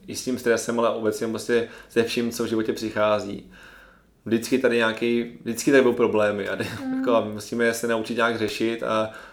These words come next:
Speaker 1: postavit se jim čelem a nebýt z toho vystresovaný, protože, eh, když nejde o život, tak
Speaker 2: Přesně tak, no.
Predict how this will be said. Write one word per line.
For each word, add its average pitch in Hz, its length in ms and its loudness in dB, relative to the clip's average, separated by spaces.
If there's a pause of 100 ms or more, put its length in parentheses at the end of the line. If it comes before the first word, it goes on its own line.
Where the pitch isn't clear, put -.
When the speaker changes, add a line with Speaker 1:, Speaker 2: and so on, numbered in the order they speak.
(140)
Speaker 1:
postavit 113 400 0
se 117 100 2
jim 117 120 0
čelem 110 480 0
a 104 460 0 (440)
nebýt 107 280 0
z - 60 -14
toho 117 160 0
vystresovaný, 107 720 -4
protože, 104 720 0 (640)
eh, 104 480 -6 (280)
když - 180 -14
nejde 104 180 -2
o 101 120 0
život, 101 400 -4
tak - 140 -8 (720)
Speaker 2:
Přesně 220 340 -16
tak, 196 360 -16
no. 185 80 -16